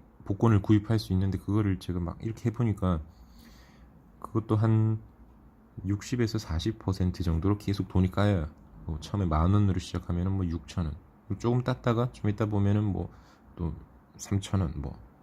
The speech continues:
천 원, 뭐 이렇게 줄어들어요. 그러니까 아마 이것도 비슷한 느낌이 아니겠나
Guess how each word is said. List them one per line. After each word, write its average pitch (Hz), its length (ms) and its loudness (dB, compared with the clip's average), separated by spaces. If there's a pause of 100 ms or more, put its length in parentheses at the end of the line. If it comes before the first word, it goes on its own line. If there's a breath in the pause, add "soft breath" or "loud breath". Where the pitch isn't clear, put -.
(720)
천 110 200 -2
원, 87 160 2
뭐 82 100 4
이렇게 101 180 2
줄어들어요. 92 500 0 (720 loud breath)
그러니까 85 340 -2 (760)
아마 120 260 4
이것도 117 500 2
비슷한 104 400 2
느낌이 95 300 2
아니겠나 82 500 0